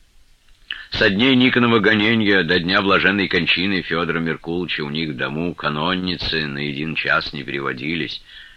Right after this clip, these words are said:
негасимую по усопшим читали, божественные службы правили. И священство древнего благочестия у Меркуловых в доме завсегда пребывало. Преисполнен был дом благочестия, а вот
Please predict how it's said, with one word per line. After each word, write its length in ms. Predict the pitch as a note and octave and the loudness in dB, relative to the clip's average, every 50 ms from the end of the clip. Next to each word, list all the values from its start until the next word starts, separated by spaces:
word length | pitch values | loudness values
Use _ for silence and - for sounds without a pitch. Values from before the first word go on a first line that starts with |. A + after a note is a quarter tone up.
| _ | _
негасимую 720 | - E2 F2+ F#2+ F#2+ G2 E2+ E2+ F#2 F#2+ G2+ A2+ A2+ G#2+ F#2+ | -4 -2 0 4 4 2 2 2 0 0 2 2 2 2 0
по 140 | - G2+ G2 | 0 0 -2
усопшим 520 | F#2+ - - G2 F#2 E2+ - - E2+ E2 | 0 0 0 -2 -2 -2 -2 -4 -4 -2
читали, 360 | - - - - D#2 D#2 D2+ C2+ | -2 -4 -2 0 0 0 0 -2
божественные 720 | B1+ C#2+ D2 D#2 F2+ F2+ - - E2 E2 E2+ D#2+ D#2 C#2+ | -2 -2 -2 0 0 -2 -2 -4 -6 -6 -6 -4 -4 -4
службы 640 | - - B1+ B1+ C#2 D#2 E2 D#2+ C#2+ B1+ C#2+ D2 | -4 -6 -6 -6 -8 -6 -6 -6 -8 -8 -10 -12
правили. 540 | C#2+ - C2+ C2+ C2+ C2 B1+ A#1+ A1+ A1+ - - - - - - - - - - - - _ - - _ | -10 -6 -2 0 0 0 0 -2 -6 -8 -12 -20 -20 -20 -20 -20 -20 -20 -20 -20 -20 -20 _ -20 -20 _
И 200 | - - F#2 A#2 | -4 2 4 4
священство 960 | A#2+ - - G#2 G#2+ A#2+ G#2 - - - G2+ A#2 B2+ B2 - - - G#2+ A2+ A2+ | 4 4 2 4 4 4 4 4 4 4 4 4 4 2 0 0 0 2 2 2
древнего 540 | F#2+ F#2 F#2 G2+ A#2+ A2+ A2+ A2 A2 G#2+ G#2 | 4 4 4 4 4 4 4 4 4 2 2
благочестия 760 | G2 G2+ G2+ F#2+ F#2 - - F#2 F#2+ A2 A2 - - G#2+ G#2 | 2 2 4 4 4 2 2 2 2 2 2 0 0 0 0
у 40 | G2 | 2
Меркуловых 720 | F#2+ F#2 D#2 - - F2+ G2+ G#2 G2+ G2+ G2+ F#2 E2 D2+ | 2 0 -2 -2 -2 -2 0 2 2 2 2 0 0 -2
в 20 | |
доме 300 | C2+ D2+ E2 F#2 F#2+ F#2 | -2 -2 -2 -2 -2 -2
завсегда 600 | E2+ E2+ F2 - - - E2 D2 C2 B1+ C#2 D#2+ E2 | -2 -2 -4 -4 -2 -6 -4 -6 -4 -2 0 0 0
пребывало. 680 | - F2 F2 D#2+ D2+ E2 D#2+ D#2 C#2 B1 A1 G#1 - _ - _ _ - - _ - _ _ - _ _ - _ - | 0 -4 -4 -4 -2 -2 0 0 -2 -2 -4 -8 -14 _ -20 _ _ -20 -20 _ -20 _ _ -20 _ _ -20 _ -2
Преисполнен 960 | F#2 F#2+ A2 B2 B2+ A#2 - - - - C#3 D#3+ D#3+ D3 A#2+ F#2+ E2 D#2 C#2+ | 2 4 6 6 6 4 2 -2 -2 2 2 4 4 4 2 2 0 0 0
был 200 | D2 D#2 D#2+ D#2+ | 2 2 2 2
дом 300 | C#2 C#2+ F2 F2 E2+ D#2 | 2 0 0 0 0 -2
благочестия, 1120 | D2 D2 D2+ C#2+ D2 C#2+ - - D#2 C#2+ C2 - - - - G#1+ G1+ G1+ - - - - - | -2 -2 0 0 0 0 0 -2 -2 -2 -4 -6 -8 -10 -10 -6 -6 -6 -6 -8 -12 -12 -4
а 120 | - C#2 E2 | -2 0 0
вот 200 | G#2+ C3+ - | 0 -2 -2